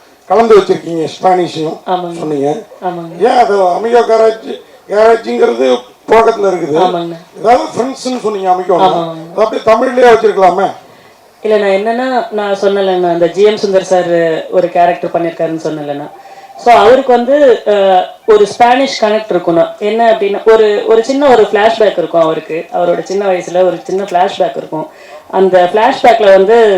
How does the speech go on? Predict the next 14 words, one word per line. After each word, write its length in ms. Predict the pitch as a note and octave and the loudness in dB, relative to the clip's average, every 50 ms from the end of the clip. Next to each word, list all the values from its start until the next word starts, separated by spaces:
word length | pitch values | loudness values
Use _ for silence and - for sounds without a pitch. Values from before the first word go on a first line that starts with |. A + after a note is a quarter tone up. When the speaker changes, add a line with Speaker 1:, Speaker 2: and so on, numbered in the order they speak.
| F3 - - - - | 0 -4 -8 -8 -2
Speaker 2:
ஒரு 340 | - F#3+ F#3+ F#3+ F3+ F3+ F3 | 0 2 2 2 0 -4 -6
ஸ்பெயின்ல 420 | F3 - - G#3+ A3+ B3 B3+ B3 A#3 | -8 -4 -2 -2 0 0 2 2 2
இருந்து 280 | A3 G#3 G3+ A3 G#3+ | 2 4 4 4 4
ஒரு, 260 | G#3 G3 G3 F#3+ F3 | 4 4 4 2 2
ஒரு 140 | F3 E3+ E3+ | 2 0 -2
பொண்ணு 280 | E3 - F#3+ F#3+ G#3 G#3+ | -2 0 0 0 0 -2
மேல 260 | G#3 G3 F#3+ F3+ E3+ | -2 0 2 2 2
வந்து 300 | E3+ E3+ E3+ F3 F3+ F3+ | 2 2 0 0 2 2
ஒரு 360 | E3+ E3 E3 D#3 D3+ - - - - | 2 0 0 -2 -2 -4 -8 -12 -6
லவ், 300 | F#3 F#3 F#3 F#3+ F3+ E3+ - G3 | 0 2 4 4 4 2 0 -2
சின்னதா 340 | F#3+ F#3+ F#3+ F#3 F#3+ F#3 F3+ | 0 2 2 4 4 4 4
ஒரு 100 | E3 D#3 | 2 0
லவ் 320 | D#3+ D#3 D#3+ E3+ F3 E3+ | 0 2 2 2 2 2
இருக்கும். 300 | D3+ C#3+ - D3 D3 | 0 -4 -6 -8 -10